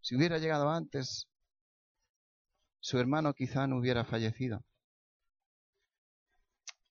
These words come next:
Y el Señor pudiera haber hecho algo. Sin embargo, María, es interesante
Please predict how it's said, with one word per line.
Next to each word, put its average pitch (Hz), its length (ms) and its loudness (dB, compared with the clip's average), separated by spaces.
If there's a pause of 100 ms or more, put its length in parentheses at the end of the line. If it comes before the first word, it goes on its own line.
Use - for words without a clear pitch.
(300)
Y 113 120 0
el 110 60 0
Señor 110 380 2
pudiera 104 400 -4
haber 98 200 -4
hecho 92 280 -8
algo. 98 300 -6 (1900)
Sin 120 240 4
embargo, 127 320 8
María, 131 560 6 (320)
es 127 160 -2
interesante 104 800 -2